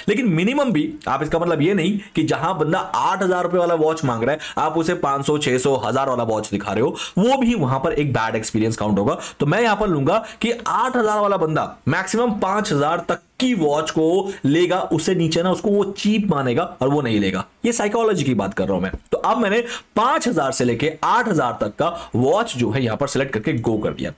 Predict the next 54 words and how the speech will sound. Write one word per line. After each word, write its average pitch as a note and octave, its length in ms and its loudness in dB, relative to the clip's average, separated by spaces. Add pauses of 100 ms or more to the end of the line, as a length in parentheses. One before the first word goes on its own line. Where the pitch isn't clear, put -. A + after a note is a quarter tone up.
(100)
अब D#3+ 100 0
आप G#3 120 2
देखोगे F#3+ 360 0
वो G#3+ 140 2
जो G#3 100 0
तेरह F#3 360 0
सौ, G3 180 0
चौदह D#3+ 300 0
सौ E3 140 0
के E3 80 0
वॉचेस A#2+ 400 0
आ G#2+ 80 0
रहे G#2+ 100 0
थे D#3+ 180 0 (280)
वो C3 100 4
अब C3 360 2
नहीं A#2+ 260 2
आ G#2+ 100 2
रहे A#2 100 2
हैं G#3 180 -2
like F#2+ 320 -2
this। - 320 -8 (140)
अब A#2+ 120 -2
ये B2+ 60 0
सारे F3+ 360 0 (240)
मैक्सिमम C#3 440 0
आठ A#2+ 220 -2
हजार C3+ 200 2
तक D3+ 80 0
जाएगा E3 440 0 (200)
और G3 300 -2
तकरीबन A#3 460 0
पांच F#3 320 -2
हजार D#3 140 2
से E3 120 -2
नीचे D#3 240 0
नहीं D3+ 200 0
जाएगा। F#2+ 300 -2 (240)
ये F3 240 2
पता D#3 220 0
नहीं E3+ 120 0
कैसे D3 260 -2
आ B2+ 120 0
गया, D3 160 0
might B2 180 0
be B2+ 60 2
इसका C3 200 0
फिल्टर B2 300 0
कुछ, B2 240 -2
अ, A2+ 300 2
इशू G#3 220 0
कर D#3 160 0
रहा B2+ 120 0
है, G3 80 -8